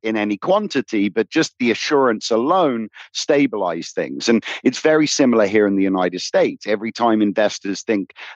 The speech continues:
the Fed's gonna give up the fight on, uh, on inflation, every time there's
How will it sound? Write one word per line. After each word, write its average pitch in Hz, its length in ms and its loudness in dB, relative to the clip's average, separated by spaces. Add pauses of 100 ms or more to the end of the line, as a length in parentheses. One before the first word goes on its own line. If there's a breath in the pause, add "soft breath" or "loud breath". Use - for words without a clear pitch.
(160)
the 107 60 -2
Fed's 110 340 0
gonna 104 180 0
give 131 240 0
up 113 220 -2
the - 80 -12
fight 101 320 0
on, 92 220 -4 (120)
uh, 65 300 -4
on 101 140 2
inflation, 95 600 2
every 101 200 0
time 107 240 2
there's 95 200 0